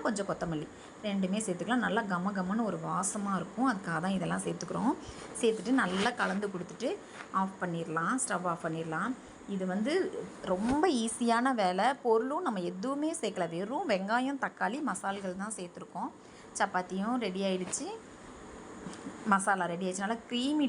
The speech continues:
டேஸ்ட்ல ரொம்ப டேஸ்டா இருக்கும். ஒரு தடவை இதே மாதிரி நீங்களும் ட்ரை பண்ணி பாருங்க. எல்லாத்தையும் டப்பால டக்கு டக்குன்னு எடுத்து போட்டு ரெடி பண்ணியாச்சு.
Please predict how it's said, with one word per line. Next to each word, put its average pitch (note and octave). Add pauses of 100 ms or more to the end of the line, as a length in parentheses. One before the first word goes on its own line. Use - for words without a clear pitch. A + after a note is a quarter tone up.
டேஸ்ட்ல A#3
ரொம்ப A3
டேஸ்டா G#3
இருக்கும். C4+
ஒரு G3+
தடவை F#3+
இதே F3+
மாதிரி G#3
நீங்களும் F#3
ட்ரை F#3
பண்ணி F3
பாருங்க. E3+ (1600)
எல்லாத்தையும் F#3
டப்பால F#3
டக்கு F3
டக்குன்னு G#3
எடுத்து G3 (100)
போட்டு G#3+ (2750)
ரெடி G3
பண்ணியாச்சு. F3+